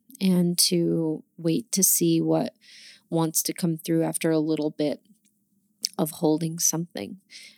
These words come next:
um, and really just pay attention to where you're being invited. And it's gonna be really, really beautiful. And it, you know, it's very interesting because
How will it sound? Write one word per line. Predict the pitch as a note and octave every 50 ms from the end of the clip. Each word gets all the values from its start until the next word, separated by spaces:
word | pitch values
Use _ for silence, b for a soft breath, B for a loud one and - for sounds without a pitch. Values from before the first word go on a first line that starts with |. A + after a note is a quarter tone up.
| B - -
um, | E3 D#3 D#3 D3+ C#3+ C3+ - - - _ _ -
and | G3 F#3+ F#3 F#3
really | F#3 F#3 F3+ F3+ F3+
just | E3+ - F3 - -
pay | - F3 E3+
attention | F3 - E3 E3+ E3 - - E3
to | D#3+ D#3
where | D3+ E3 E3
you're | E3 E3 D#3+
being | - E3 E3 E3 E3
invited. | E3+ E3+ E3 - D#3+ E3+ F3 E3+ E3 D#3 F3 F3 - _ _ _ -
And | E3+ E3+ E3 E3 E3 E3+ F#3+ C#4+ D#4 D#4+
it's | F#3 - - - - - _ _ _ _ _ _ - -
gonna | - F3 F3 E3+
be | D#3+ E3+ E3+
really, | E3 E3+ E3+ E3 D#3+
really | D#3+ D#3+ D#3 D#3
beautiful. | D#3+ E3+ F3+ F#3 F#3+ - - F3 - -
And | - G#3 G3+
it, | - - _ _
you | G3+ G#3+ G3+
know, | G3+
it's | G3+ G#3 - -
very | - A3 A#3 A3+
interesting | G#3+ A#3+ A#3 - A#3 - - - F3+ E3+
because | E3 E3 - - F#3 F3+ E3+ -